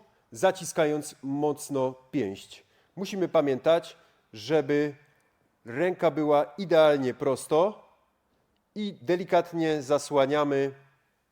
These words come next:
barkiem szczękę. Bijemy zarówno lewy i analogicznie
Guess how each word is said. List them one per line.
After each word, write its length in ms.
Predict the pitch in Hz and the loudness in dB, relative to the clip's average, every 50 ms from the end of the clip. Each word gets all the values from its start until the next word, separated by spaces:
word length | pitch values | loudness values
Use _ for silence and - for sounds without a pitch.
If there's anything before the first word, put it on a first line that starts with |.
| _ | _
barkiem 720 | - 110 110 147 143 139 139 - - 127 120 117 113 113 - _ | -8 0 2 4 4 4 2 0 -2 -2 0 0 -2 -6 -12 _
szczękę. 540 | - - - 113 92 85 - - 95 87 85 _ _ _ _ _ _ _ _ _ _ _ _ _ _ _ | -20 -12 -8 -8 -8 -8 -10 -12 -14 -14 -14 _ _ _ _ _ _ _ _ _ _ _ _ _ _ _
Bijemy 360 | 117 165 185 175 156 151 139 | -4 0 2 2 4 4 2
zarówno 420 | 143 151 151 147 123 123 104 101 - - | 2 2 2 0 -2 -4 -6 -6 -6 -2
lewy 520 | - 185 208 208 175 185 185 180 180 175 - - _ _ _ _ _ _ _ _ _ _ _ _ _ _ _ _ - | 2 2 2 4 4 4 4 4 2 0 -4 -12 _ _ _ _ _ _ _ _ _ _ _ _ _ _ _ _ -8
i 120 | 214 175 | -4 -2
analogicznie 760 | 156 165 160 151 151 143 151 151 - - 143 139 127 123 123 | 0 0 2 0 0 -2 -4 -6 -8 -4 -2 0 0 0 -2